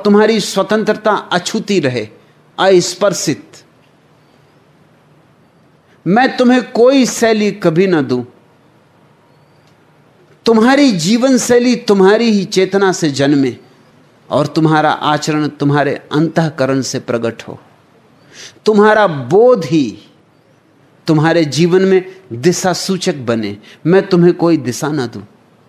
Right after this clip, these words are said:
तो ही यह क्षेत्र बुद्ध क्षेत्र होगा, अन्यथा यह भी एक नया कारागृह होगा।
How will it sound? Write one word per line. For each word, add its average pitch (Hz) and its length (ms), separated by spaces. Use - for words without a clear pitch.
तो 269 160
ही 254 540
यह 160 240
क्षेत्र - 520
बुद्ध 131 460
क्षेत्र 165 420
होगा, 113 420
अन्यथा 170 600
यह 147 260
भी 165 180
एक 156 180
नया 147 340
कारागृह 143 600
होगा। 113 340